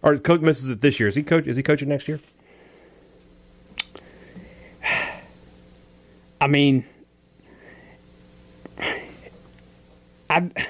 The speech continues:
Speaker 2: at that point, he's missed the tournament, what, four out of five years? Or is it five out of six?
Speaker 1: Five out, it would be four out of five.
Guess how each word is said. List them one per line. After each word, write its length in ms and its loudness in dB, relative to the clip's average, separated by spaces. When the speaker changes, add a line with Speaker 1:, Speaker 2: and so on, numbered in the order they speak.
Speaker 2:
at 80 0
that 200 2
point, 280 2
he's 140 0
missed 220 2
the 60 -14
tournament, 460 0
what, 200 0
four 220 6
out 80 4
of 60 -4
five 260 2
years? 280 4
Or 40 2
is 80 2
it 60 -6
five 200 2
out 80 -2
of 60 -8
six? 420 -2
Speaker 1:
Five 240 4
out, 160 2
it 60 2
would 120 6
be 920 0
four 460 2
out 80 -2
of 80 -10
five. 400 -12